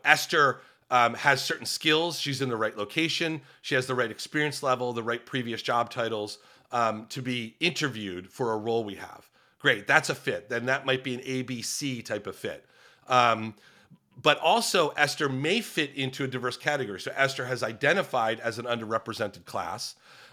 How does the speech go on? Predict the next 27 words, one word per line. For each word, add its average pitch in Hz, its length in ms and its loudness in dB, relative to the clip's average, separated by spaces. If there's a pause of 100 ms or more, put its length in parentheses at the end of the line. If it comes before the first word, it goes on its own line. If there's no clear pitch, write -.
uh, 127 260 6
on 143 200 6
her 147 120 2
job 135 300 6
application. 95 680 -4 (340)
That 156 360 6
is 160 200 -2
business 135 480 -4
logic. 151 340 2
It's - 160 -16
not 127 220 -2
algorithm, 127 480 0
but 101 100 -8
it's 101 120 -12
business 143 440 -6
logic 143 440 2
to 120 60 -8
say, 117 480 0 (360)
and 131 320 2
what 135 240 0
we 165 200 -4
do 143 260 -2
is 113 140 -6
we 139 120 -4
just 131 240 -6
label 143 600 -4
Esther's 131 560 0